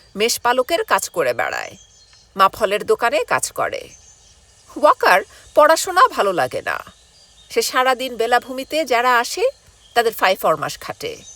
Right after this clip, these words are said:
এবং জাহাজের নাবিকদের সঙ্গে আলাপ করার খুব ইচ্ছে। অনেকদিন থেকে সে ভেবেছে একজন জাহাজের সঙ্গেই বন্ধুত্ব করবে।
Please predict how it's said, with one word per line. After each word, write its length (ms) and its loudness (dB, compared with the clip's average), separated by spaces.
এবং 220 -4
জাহাজের 400 2
নাবিকদের 440 2
সঙ্গে 680 -2
আলাপ 240 4
করার 300 6
খুব 300 -2
ইচ্ছে। 480 -6
অনেকদিন 400 0
থেকে 220 4
সে 120 0
ভেবেছে 560 0
একজন 280 -2
জাহাজের 400 -2
সঙ্গেই 540 0
বন্ধুত্ব 480 -4
করবে। 500 -4